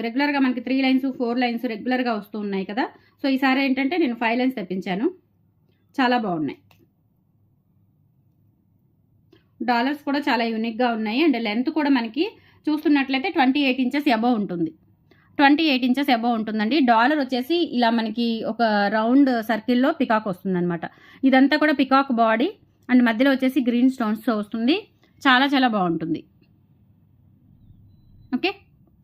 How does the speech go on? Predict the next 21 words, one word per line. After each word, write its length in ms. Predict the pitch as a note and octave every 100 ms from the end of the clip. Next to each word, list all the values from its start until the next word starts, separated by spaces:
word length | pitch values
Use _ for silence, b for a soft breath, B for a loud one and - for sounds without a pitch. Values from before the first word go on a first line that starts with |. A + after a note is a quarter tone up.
| _
చాలా 220 | B3+ A3+ B3
చాలా 180 | A#3+
బాగుంటుంది. 400 | G#3 G3+ G#3 B3 C#4
డాలర్ 320 | A3+ A#3 C#4
అనేది 260 | B3+ B3
చాలా 200 | B3 G#3+
గ్రాండ్‌గా 420 | G#3+ G#3 G3 G#3+ G#3
ఇచ్చారు. 320 | - G3+ C4+ - B B
And 140 | G#3+ G#3
మైక్రో 320 | G#3 G#3 B3+
గోల్డ్ 200 | B3+ B3+
ప్లేటెడ్ 320 | A#3+ A3+ A#3+ C4
ప్రీమియం 360 | A#3+ B3 C#4+
క్వాలిటీ 380 | C4 G#3+ G#3 A3
అండి, 220 | G3+ G3 D4
సూపర్గా 440 | C4+ G#3+ A3+ G#3+
ఉంటుంది. 300 | F#3+ F#3 G3+ D#4
ఫైవ్ 300 | C4+ B3 D4
లైన్స్ 220 | C#4+ C4+
అనమాట 280 | G3 F3 E3+
ఇది. 180 | D#3+